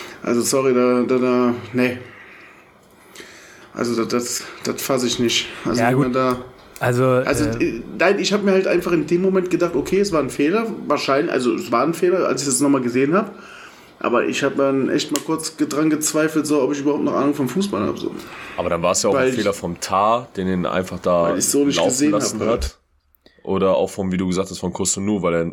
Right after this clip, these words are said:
Speaker 3: dann irgendwie, oder weil die Zuordnung wieder in der, in der, äh, in, im letzten Drittel einfach nicht,
Speaker 2: Ja,
Speaker 3: äh,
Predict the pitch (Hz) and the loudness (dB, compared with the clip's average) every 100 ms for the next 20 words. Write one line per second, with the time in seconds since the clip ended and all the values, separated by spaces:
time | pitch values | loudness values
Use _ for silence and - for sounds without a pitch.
0 | - 82 85 85 85 90 90 - 87 90 | -10 -6 -2 -2 -2 -2 -2 -2 -2 2
1 | 90 92 - - 92 95 87 85 92 76 | 0 0 -2 -2 0 0 -2 -2 -2 0
2 | 85 85 80 - _ _ _ _ - 87 | 0 0 0 -4 _ _ _ _ -6 -2
3 | 85 85 82 80 76 85 82 82 80 80 | 0 2 2 2 -2 -2 -2 0 -2 -4
4 | 82 - 82 87 - 90 95 80 82 82 | -6 -4 -4 -4 -4 -4 -2 -2 -4 -6
5 | 80 - - 80 78 90 | -8 -10 -4 -2 -2 -4